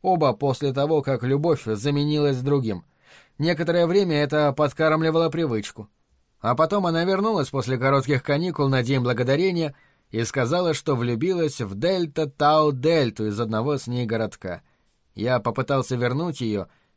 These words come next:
и один раз это мне почти удалось, но она обрела что-то, чего у нее прежде не было — перспективу. Что бы я ни созидал все эти годы с тех пор, как пожар сожрал второсортных актеров второсортного фильма,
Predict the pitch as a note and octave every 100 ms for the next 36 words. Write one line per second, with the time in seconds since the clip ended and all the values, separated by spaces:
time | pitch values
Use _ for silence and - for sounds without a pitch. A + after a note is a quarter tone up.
0 | - G#2 A2+ A#2 A#2 B2+ A2+ A#2+ A#2 A#2
1 | A#2 A2 - A2 G2+ A#2 D3 - _ _
2 | _ _ _ - G#2+ E3+ G3+ G3+ D3+ D#3+
3 | D#3+ C#3 - G3 E3 C#3+ - D#3 E3 D#3
4 | D3+ C#3 D3+ D3+ C3+ D3 D3 D3+ G2+ F#2+
5 | E2+ - _ _ _ _ _ - B2 A#2+
6 | - C3 - - C#3+ F#2+ E2 _ _ _
7 | _ _ _ - - - G#3 G3 F3+ E3
8 | D#3 C#3+ D#3 B2+ C#3+ E3 E3+ A2+ - C3
9 | G#2 B2 C#3+ D3 A#2+ - - A2+ D#3+ D3+
10 | B2+ A#2 - B2+ B2+ D#3 A#2 - B2+ B2+
11 | D#3+ C3 - A#2 A2+ C3 A2+ - B2+ A#2+
12 | - D3+ B2+ - A#2+ A#2 B2 G#2+ A2 A2
13 | G2 D3+ D#3+ C3+